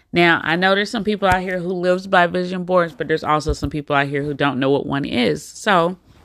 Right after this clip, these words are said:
I wanted to stop and actually tell you about a vision board.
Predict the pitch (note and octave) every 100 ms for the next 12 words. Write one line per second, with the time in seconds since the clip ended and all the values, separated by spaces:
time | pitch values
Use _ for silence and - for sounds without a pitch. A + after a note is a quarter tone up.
0 | _ - E3+ E3+ G#3+ A3+ F#3 - - -
1 | _ _ - F#3+ F3 - G3+ F#3 E3 -
2 | E3+ D#3 D#3 - D#3+ D3+ D3+ C#3+ C#3 C3
3 | C3+ C#3 C#3 C#3 D2 -